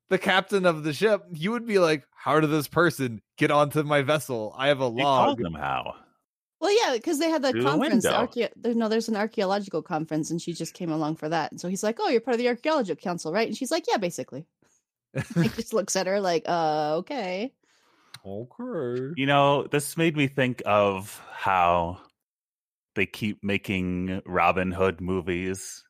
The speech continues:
Speaker 2: because it's in the public domain and no one wants to see them at all, and they just keep making them.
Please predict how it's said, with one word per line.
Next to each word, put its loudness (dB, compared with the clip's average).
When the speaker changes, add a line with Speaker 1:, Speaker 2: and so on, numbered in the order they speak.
Speaker 2:
because -8
it's -10
in -4
the -8
public -2
domain -2
and -4
no 2
one 2
wants -4
to -14
see -10
them -10
at -4
all, 0
and -8
they -2
just -6
keep -6
making -4
them. -6